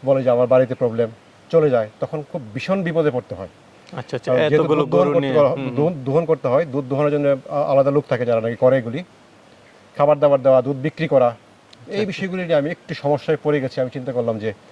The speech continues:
Speaker 1: আসলে আমাকে অন্যভাবে ভাবতে হচ্ছে আর কি এখন।
Speaker 2: আচ্ছা, আচ্ছা, অন্যভাবে ভাবা কি, এখন কি খামারটা ক্লোজ করে দিতে
Speaker 1: আমি
Speaker 2: চাচ্ছেন?
Speaker 1: আপাতত খামারটা ক্লোজ করে দিব, করে যে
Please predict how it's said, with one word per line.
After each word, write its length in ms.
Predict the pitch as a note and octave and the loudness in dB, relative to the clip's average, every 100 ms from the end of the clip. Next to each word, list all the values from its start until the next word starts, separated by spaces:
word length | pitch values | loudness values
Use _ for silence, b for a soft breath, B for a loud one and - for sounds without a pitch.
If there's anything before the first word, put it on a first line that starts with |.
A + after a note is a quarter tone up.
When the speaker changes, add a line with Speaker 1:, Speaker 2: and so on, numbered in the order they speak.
| B B B B - | B B B B -10
Speaker 1:
আসলে 220 | C3 C#3 | -6 2
আমাকে 220 | C3 B2+ | 2 2
অন্যভাবে 320 | D3 E3 D#3 D3+ | 0 2 2 2
ভাবতে 240 | C3 - | 0 -2
হচ্ছে 180 | C3 C3+ | -4 -6
আর 60 | |
কি 80 | G#2 | -8
এখন। 160 | G#2 F2 - - - | -12 -16 -20 -20 -10
Speaker 2:
আচ্ছা, 240 | C#3 B2 A#2+ | -8 -8 -10
আচ্ছা, 180 | - | -6
অন্যভাবে 480 | C3 D#3 E3 D#3 D3+ | -4 0 0 2 0
ভাবা 300 | C3+ C3 C3 | 0 0 0
কি, 140 | A#2+ C3+ | 0 -2
এখন 260 | B2+ C#3 | -2 -6
কি 140 | B2+ C3 | -6 -6
খামারটা 340 | - C#3 F3+ | -4 -4 -4
ক্লোজ 300 | - D#3 D3 | -4 -6 -4
করে 180 | - D#3+ | -2 -2
দিতে 200 | D3+ D3 | -2 -4
Speaker 1:
আমি 260 | E3+ F3+ | -2 0
Speaker 2:
চাচ্ছেন? 120 | F#3 E3+ | 2 2
Speaker 1:
আপাতত 300 | E3 D#3 D3 | 0 -2 -2
খামারটা 520 | C#3 C3+ C#3+ C3+ B2+ B2 | 0 0 2 2 2 0
ক্লোজ 180 | C#3 C3+ | -2 0
করে 180 | D3+ D3 | 2 2
দিব, 260 | B2+ C#3+ E3+ _ - | 2 0 0 _ -2
করে 240 | F3 G#3 | -2 -2
যে 420 | C3 D3 D3+ D3+ | 0 4 6 6